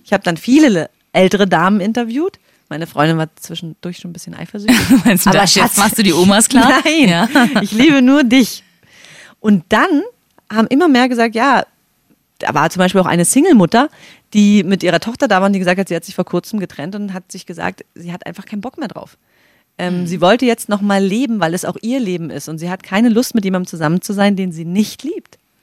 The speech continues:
Speaker 2: Ja, ist komisch, ne, dass wir Frauen so spät erwachsen werden, hab ich immer so den Eindruck.
Speaker 1: Mhm.
Speaker 2: Also, äh,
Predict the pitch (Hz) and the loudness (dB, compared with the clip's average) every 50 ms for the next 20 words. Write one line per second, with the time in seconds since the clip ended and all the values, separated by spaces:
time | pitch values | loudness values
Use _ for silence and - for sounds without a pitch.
0 | _ _ - - - - _ _ _ _ _ - 196 185 175 - - - 262 302 | _ _ -20 -20 -20 -20 _ _ _ _ _ -4 -4 -2 -2 -4 -4 -2 -2 0
1 | 370 277 214 - 196 208 214 214 - - 202 240 320 339 - - - 175 165 190 | 2 2 2 2 2 0 0 0 0 0 -2 0 0 -2 -2 -4 -4 -2 0 2
2 | 233 262 262 240 196 - 202 202 202 - - - 214 233 277 - 226 208 214 254 | 4 4 4 2 2 0 -2 -4 -6 -8 -8 -4 -2 -2 -2 -2 -4 -4 -4 -6
3 | - - - 196 156 123 71 - 143 170 170 - 220 214 247 240 214 208 170 156 | -4 -2 0 0 0 0 -4 -6 -6 -8 -8 -6 -4 0 2 4 6 4 4 2
4 | 156 151 151 - - 117 120 131 - - - - - - - - 175 160 175 175 | 0 -2 -2 -2 -2 -4 -4 -4 -6 -6 -8 -8 -10 -16 -12 -6 -2 0 0 2
5 | 151 180 180 175 175 - - 170 165 160 | 4 4 4 4 4 2 2 2 0 0